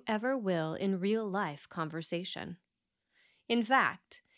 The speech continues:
if you read through just the first eleven verses of John fifteen in the N R S V, you will find the word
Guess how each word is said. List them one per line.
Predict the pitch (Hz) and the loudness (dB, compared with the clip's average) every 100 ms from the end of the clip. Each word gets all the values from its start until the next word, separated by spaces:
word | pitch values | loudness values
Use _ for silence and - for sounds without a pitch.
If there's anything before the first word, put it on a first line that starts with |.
| _ 220 | _ 4
if | 269 277 | 4 4
you | 302 285 | 2 4
read | 262 262 170 | 2 0 -2
through | - 202 165 | 0 0 2
just | 220 262 - | 0 0 -2
the | 208 | -6
first | - - 349 - - | -4 0 0 0 -4
eleven | 214 196 208 247 320 330 302 | 0 2 4 4 4 0 2
verses | 311 370 - 165 151 | 0 0 -2 -2 -2
of | 190 175 | -8 -8
John | - 196 208 214 220 | -4 -2 0 -2 -4
fifteen | - 214 220 - 277 208 151 165 214 _ - | -4 -6 -6 -10 -4 -2 -2 -6 -10 _ -8
in | 170 | -6
the | 156 | -4
N | 156 156 | -6 -4
R | 147 | -4
S | 143 - - | -6 -8 -2
V, | 220 160 160 _ _ _ - - - | 0 0 -4 _ _ _ -20 -20 0
you | 285 | 4
will | 339 330 | 4 4
find | 202 175 170 185 | 4 4 2 0
the | 208 | -2
word | 160 156 156 165 | -2 -4 -6 -10